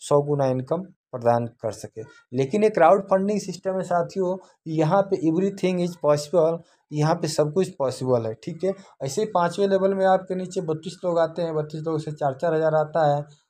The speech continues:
इसमें से एक, एक लाख अट्ठाईस हज़ार अमाउंट इकट्ठा होता है, जहाँ से आठ हज़ार से आपकी आईडी पुनः ऑटो अपग्रेड हो जाती है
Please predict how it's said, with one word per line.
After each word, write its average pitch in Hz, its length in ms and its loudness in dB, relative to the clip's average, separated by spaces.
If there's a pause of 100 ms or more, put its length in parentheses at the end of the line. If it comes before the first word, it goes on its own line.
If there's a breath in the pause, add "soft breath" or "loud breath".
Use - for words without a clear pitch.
(180)
इसमें 156 280 -6
से 160 220 -2
एक, 156 120 -6 (260)
एक 151 180 -2
लाख 156 200 2
अट्ठाईस 151 340 0
हज़ार 151 240 4
अमाउंट 151 360 0
इकट्ठा 151 360 -2
होता 143 320 2
है, 143 80 2
जहाँ 139 220 0
से 139 140 -8
आठ 139 300 2
हज़ार 151 180 2
से 156 140 -6
आपकी 147 260 0
आईडी 147 260 0
पुनः 160 240 -4
ऑटो 160 320 0
अपग्रेड 156 220 -2
हो 151 80 0
जाती 156 320 -2
है 147 180 0